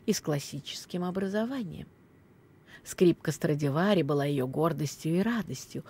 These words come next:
Могу только предполагать, какой это был уникальный инструмент.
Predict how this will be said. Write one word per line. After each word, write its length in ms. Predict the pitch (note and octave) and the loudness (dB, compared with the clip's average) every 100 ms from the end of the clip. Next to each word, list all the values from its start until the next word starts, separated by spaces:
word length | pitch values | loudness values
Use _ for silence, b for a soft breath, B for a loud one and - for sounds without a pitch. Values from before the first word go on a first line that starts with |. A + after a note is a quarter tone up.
| B B - | B B 2
Могу 260 | E4 E4+ E4+ | 2 4 2
только 260 | D#4 - | -2 -6
предполагать, 720 | - D4 - C4+ C4+ C4+ A#3+ | -6 -6 0 2 4 4 2
какой 320 | - D#3+ G#3+ G3+ | 0 -2 2 2
это 140 | E3+ | 2
был 180 | F3 F3 | 2 2
уникальный 840 | A3+ A3 G#3 - F#3 A#3+ B3+ B3+ B3 | 2 2 0 0 0 0 0 0 -2
инструмент. 600 | - - G#3 F3 B2+ | -4 -4 -2 -2 -4